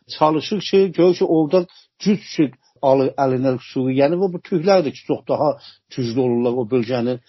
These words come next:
siyasi, e, jeopolitik baxımından ələ keçirtməklikdə və bu da özlərini rəqib bildikləri üçün, e, türklərinə doğal olaraq onun bunu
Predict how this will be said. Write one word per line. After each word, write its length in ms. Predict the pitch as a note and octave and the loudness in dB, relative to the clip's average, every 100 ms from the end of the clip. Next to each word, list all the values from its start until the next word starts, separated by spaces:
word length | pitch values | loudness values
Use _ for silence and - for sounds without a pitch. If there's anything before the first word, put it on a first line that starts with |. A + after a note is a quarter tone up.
| - - | -20 -18
siyasi, 500 | - C#3 B2+ - D#3 | -4 0 2 0 -8
e, 280 | - A#2+ B2 A#2 | -6 -4 -2 -4
jeopolitik 480 | G#2 C3 - A#2+ - | -2 -2 -2 -8 -6
baxımından 600 | - B2+ A#2 A#2 A#2 A2+ - _ - | -4 -2 -4 -6 -4 -6 -10 _ -8
ələ 180 | B2 A#2 | -6 -4
keçirtməklikdə 880 | A#2+ - - A#2+ A2+ A2+ - C3+ C#3+ - - - - | -6 -8 -8 -8 -6 -8 -2 0 0 -4 -20 -20 -6
və 120 | C3 | -4
bu 160 | F3 E3+ | 0 2
da 80 | |
özlərini 480 | F#3+ D3+ E3+ E3+ F3+ | 4 2 2 0 2
rəqib 320 | D#3+ D#3 F3 - | 2 0 -2 -2
bildikləri 560 | D3 C#3 B2+ D3 D#3+ D3 | -2 -2 0 0 0 0
üçün, 240 | D3 C3 | -4 -4
e, 220 | - A#2+ B2 A2+ | -4 -4 -4 -4
türklərinə 640 | - A2+ B2+ A#2+ A#2 B2+ C#3+ - _ | -8 -4 -2 0 0 -2 -4 -8 _
doğal 340 | B2+ D3+ F3 | 0 2 0
olaraq 400 | D#3+ C#3 D#3 - | 0 0 -2 -2
onun 300 | C#3+ C#3+ C#3+ | -2 0 -2
bunu 180 | C#3+ | 0